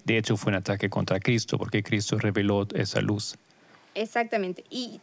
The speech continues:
Speaker 2: yo no sé si tú recuerdas, pero después de eso,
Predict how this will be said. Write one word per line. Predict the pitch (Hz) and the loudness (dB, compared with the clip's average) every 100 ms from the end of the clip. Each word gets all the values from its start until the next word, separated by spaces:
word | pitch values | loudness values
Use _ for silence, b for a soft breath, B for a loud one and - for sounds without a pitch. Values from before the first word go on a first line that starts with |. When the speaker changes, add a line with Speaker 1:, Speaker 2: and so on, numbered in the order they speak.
| - | -8
Speaker 2:
yo | 277 349 | -2 0
no | 440 | 0
sé | 359 | -2
si | 330 | -4
tú | 302 | -2
recuerdas, | 302 262 269 240 202 | -2 0 0 0 -2
pero | 220 214 | -2 0
después | 214 214 269 302 285 | -2 -4 0 0 2
de | 277 | 0
eso, | 277 - 208 | 0 -2 -4